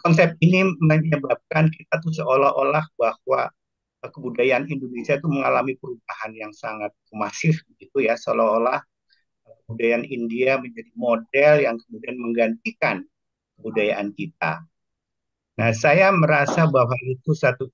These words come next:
generalisasi yang, eh, berlebihan begitu ya. Eh,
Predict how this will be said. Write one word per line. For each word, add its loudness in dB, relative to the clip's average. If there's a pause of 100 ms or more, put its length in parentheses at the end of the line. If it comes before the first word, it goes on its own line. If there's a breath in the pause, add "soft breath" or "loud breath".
(100)
generalisasi -2
yang, 0 (480)
eh, -4
berlebihan 0
begitu -10
ya. -2
Eh, -10